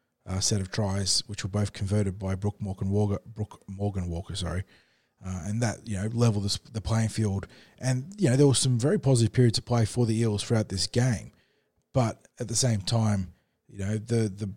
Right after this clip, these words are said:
Roosters were physical through the middle, and even more so than that, on the edges, they just completely overpowered the Parramatta Eels,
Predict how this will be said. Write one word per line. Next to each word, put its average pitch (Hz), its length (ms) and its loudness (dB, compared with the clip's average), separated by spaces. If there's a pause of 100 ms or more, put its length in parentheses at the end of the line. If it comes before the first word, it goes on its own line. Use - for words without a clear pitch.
(140)
Roosters 113 420 2
were 98 60 -2
physical 110 360 4
through 101 180 0
the 101 60 0
middle, 101 420 2
and 104 180 0
even 139 220 2
more 107 240 -2
so 117 180 -2
than 101 140 -2
that, 117 240 0 (680)
on 123 160 8
the 82 160 0
edges, 95 400 2
they 104 100 -2
just 92 300 -2 (720)
completely 107 480 0
overpowered 101 400 0
the 92 60 -10
Parramatta 95 440 0
Eels, 95 320 -2